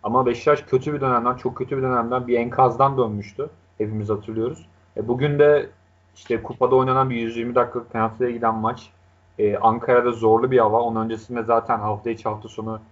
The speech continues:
uzun bir fikstür. İlaç gibi gelecektir. Yani bay geçmek şu dönemde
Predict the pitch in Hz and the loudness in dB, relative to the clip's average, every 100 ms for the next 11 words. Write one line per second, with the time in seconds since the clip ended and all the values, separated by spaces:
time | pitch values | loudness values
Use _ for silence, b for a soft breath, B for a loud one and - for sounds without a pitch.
0 | _ _ _ _ 123 110 123 120 113 104 | _ _ _ _ -8 -4 -4 -4 -6 -12
1 | - 160 175 - - _ _ _ _ 131 | -8 -6 -6 -10 -20 _ _ _ _ 2
2 | 151 151 165 156 147 143 147 - 110 104 | 2 2 -2 -4 -2 -4 -4 -2 0 2
3 | 104 117 131 127 135 117 - 135 131 123 | 4 2 2 -2 -4 -8 -8 -4 -2 -2
4 | 127 147 | -4 -6